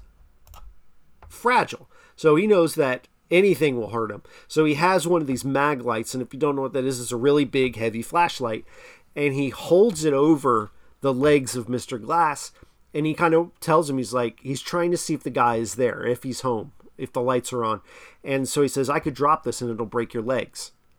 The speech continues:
And then he drops it, and it goes to slow-mo, and Mister Glass doesn't flinch, and the guard catches it right before he hits him, and that's enough to convince the guard, "Okay,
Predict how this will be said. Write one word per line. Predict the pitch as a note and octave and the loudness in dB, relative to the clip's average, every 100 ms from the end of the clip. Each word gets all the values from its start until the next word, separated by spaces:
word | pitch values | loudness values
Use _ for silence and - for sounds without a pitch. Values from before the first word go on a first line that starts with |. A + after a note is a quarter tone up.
| _ _ _ _ _ | _ _ _ _ _
And | C3+ D3 | -4 0
then | C#3+ | -2
he | C3 A#2+ | -2 -4
drops | D3+ D3+ - - | 0 2 0 -6
it, | A2 - _ _ _ | -8 -10 _ _ _
and | C3+ B2 | -8 -4
it | - | 0
goes | C#3+ A#2+ | 0 0
to | C#3 | -8
slow-mo, | - C#3 D3+ C3 A2+ A2+ - _ _ _ _ _ _ - | -2 -2 0 -2 -2 -4 -10 _ _ _ _ _ _ -8
and | B2+ B2+ B2+ A#2+ A2+ | -2 0 0 -4 -6
Mister | C#3 E3 - E3+ | 0 0 0 -2
Glass | C#3+ C3 B2+ | 0 0 -2
doesn't | B2 G2+ C#3 C#3+ D#3 F#3 | -10 -6 0 2 2 -2
flinch, | - B2+ A2+ - - - | -2 -4 -4 -8 -14 -10
and | B2 A#2+ | -6 -4
the | |
guard | A#2 B2 A2 | 0 0 -2
catches | - F3+ - C3 | -2 -2 -2 -6
it | A#2+ | -2
right | B2 B2 | -2 -2
before | B2 D3 | -2 -2
he | B2+ | -2
hits | A2+ - | -4 -6
him, | G#2+ - - | -10 -12 -10
and | A#2+ B2 | -6 -2
that's | C#3+ - | 0 0
enough | D#3 C3+ C#3 | -2 -2 -4
to | |
convince | C3+ A#2 A2 | -8 -8 -8
the | - | -8
guard, | A#2 A2 A2 | -2 0 0
"Okay, | A2+ A2+ | -2 -6